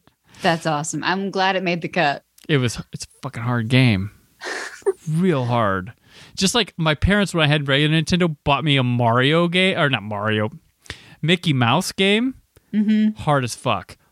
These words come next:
Speaker 2: Hard at, like,
Speaker 1: Really? Mickey Mouse?
Speaker 2: anger-inducing, throwing controller, kicking the T V, 'cause T Vs used to be a lot sturdier. I mean, they
Speaker 1: Mm-hmm.
Speaker 2: were big. They just
Speaker 1: They
Speaker 2: were
Speaker 1: could
Speaker 2: like,
Speaker 1: take it.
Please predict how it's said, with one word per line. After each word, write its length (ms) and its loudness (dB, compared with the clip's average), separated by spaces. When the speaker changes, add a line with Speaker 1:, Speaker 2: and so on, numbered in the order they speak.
Speaker 2:
Hard 640 -2
at, 300 -2
like, 240 -4
Speaker 1:
Really? 480 0
Mickey 300 0
Mouse? 440 0
Speaker 2:
anger-inducing, 1300 0
throwing 600 0
controller, 640 2
kicking 400 0
the 100 2
T 340 0
V, 480 2
'cause 140 0
T 180 0
Vs 240 2
used 180 0
to 60 -2
be 140 2
a 80 2
lot 240 2
sturdier. 720 2
I 120 0
mean, 120 2
they 80 0
Speaker 1:
Mm-hmm. 60 2
Speaker 2:
were 80 2
big. 260 -2
They 80 0
just 120 -2
Speaker 1:
They 60 -2
Speaker 2:
were 160 0
Speaker 1:
could 60 -8
Speaker 2:
like, 180 0
Speaker 1:
take 40 -6
it. 340 -6